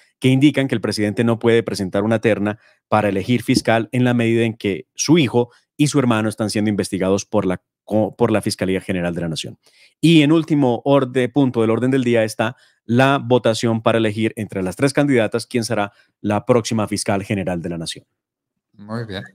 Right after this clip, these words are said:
Speaker 2: Vamos a ver, pues, qué ocurre. Estamos pendientes.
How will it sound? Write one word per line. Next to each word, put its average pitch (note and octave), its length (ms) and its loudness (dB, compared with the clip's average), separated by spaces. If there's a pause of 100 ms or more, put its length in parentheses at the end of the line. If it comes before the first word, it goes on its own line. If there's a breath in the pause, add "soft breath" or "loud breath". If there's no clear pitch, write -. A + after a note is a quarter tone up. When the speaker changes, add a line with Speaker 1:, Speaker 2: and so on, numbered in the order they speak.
(680)
Speaker 2:
Vamos G#2 340 -8
a F2+ 60 -4
ver, F#2 260 -8
pues, G2 160 -10
qué - 140 -10
ocurre. D3+ 420 -4 (880)
Estamos F#2 720 -6
pendientes. D3 920 -4